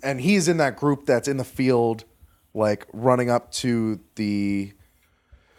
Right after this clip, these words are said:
uh, pilots who are trying to fix the fuel line. I think there's just, like, some mannerisms, and the fact that she's not with him that are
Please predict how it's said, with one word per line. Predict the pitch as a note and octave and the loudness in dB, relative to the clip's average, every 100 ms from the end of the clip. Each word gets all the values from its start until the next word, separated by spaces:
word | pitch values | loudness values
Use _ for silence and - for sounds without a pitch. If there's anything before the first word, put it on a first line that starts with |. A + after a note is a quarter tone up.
| _ - | _ 0
uh, | A#2+ D3+ | 0 0
pilots | - F#3 F3 E3+ D#3 - | 2 6 6 4 2 -2
who | C3+ B2+ B2 | -4 -2 0
are | A#2+ | 0
trying | D#3 C3+ | -2 -2
to | A2+ A2 _ - | -4 -8 _ -6
fix | C#3 - | -4 -4
the | |
fuel | - G#3+ A3+ | -2 4 4
line. | G#3 G3+ G3 F#3+ F3+ _ _ | 4 2 0 -2 -10 _ _
I | C#3 | -6
think | G3 | -4
there's | A3+ G#3 | -4 -6
just, | F#3+ F#3 | -6 -6
like, | D#3 | -6
some | D3 G#2+ | -6 -8
mannerisms, | A2+ C#3 G3 A3 A3+ B3 B3 - - _ _ _ _ | -8 -4 0 0 -2 -8 -8 -12 -14 _ _ _ _
and | D3 | -12
the | C#3+ | -4
fact | F3 E3+ | -2 -2
that | D#3 | -4
she's | - E3+ D#3 | -10 -12 -10
not | C#3+ A#2+ | -10 -10
with | A2 F3+ | -8 -10
him | A3+ G#3+ G#3+ G#3+ _ _ _ _ _ _ _ _ _ - | -8 -8 -10 -16 _ _ _ _ _ _ _ _ _ -6
that | C#3 C3 B2+ - _ _ | -4 -2 -4 -8 _ _
are | B2+ B2 B2 A#2+ A#2 A2+ | -2 -2 -2 -4 -6 -8